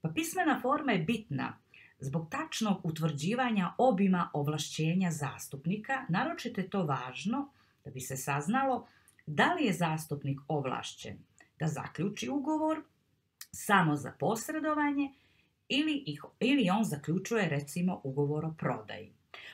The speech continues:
Ugovor o zastupanju najčešće se, kao što sam rekla, zaključuje na neodređeno vrijeme, jer zastupnik i nalogodavac se nalaze u dužim poslovnim odnosima,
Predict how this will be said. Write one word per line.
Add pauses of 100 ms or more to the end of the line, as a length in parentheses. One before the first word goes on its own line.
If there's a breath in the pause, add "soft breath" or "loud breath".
(100)
Ugovor
o
zastupanju
najčešće
se,
kao
što
sam
rekla,
zaključuje
na
neodređeno
vrijeme, (340 loud breath)
jer
zastupnik
i
nalogodavac
se
nalaze
u
dužim
poslovnim
odnosima,